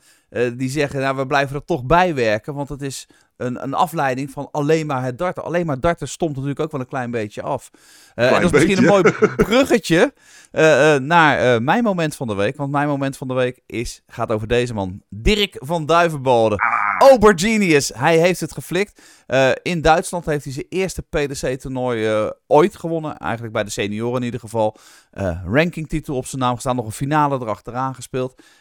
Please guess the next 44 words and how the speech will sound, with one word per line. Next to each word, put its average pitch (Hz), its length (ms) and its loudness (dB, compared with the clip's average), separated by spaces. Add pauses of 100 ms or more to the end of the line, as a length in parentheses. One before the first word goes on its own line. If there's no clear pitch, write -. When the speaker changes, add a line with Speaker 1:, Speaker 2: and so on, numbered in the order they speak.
Speaker 1:
Hij 143 280 0
is 175 320 -2
voor 160 160 0
Nederland 156 320 2
misschien 147 280 -4
wel 131 280 0
de 165 180 2
man 156 320 -2
in 117 160 -6
vorm. 143 340 -8 (180)
Misschien 214 300 -8
is 185 160 -6
hij 180 100 -10
wel 160 140 0
beter 185 300 0
in 165 100 -4
vorm 151 220 -6
op 135 120 -8
dit 147 100 -6
moment 143 280 -4
dan 139 100 -4
Michael 135 300 -2
van 120 120 -10
Gerwen 120 380 -4
zelf. 113 420 0 (380)
Eh, 110 300 -2
en, 117 300 -6
eh, 101 240 0
hij 117 100 -4
stijgt 147 340 -4
dus 135 120 -8
ook 135 200 -4
razendsnel 139 800 -2
op 120 80 -4
de 117 80 -12
wereldranglijst. 117 600 -4
Gaan 131 120 -6
we 113 60 -6
dadelijk 123 300 0
ook 120 100 -4
nog 120 120 -10
even 113 240 -4
naar 107 100 -10
kijken. 113 380 -4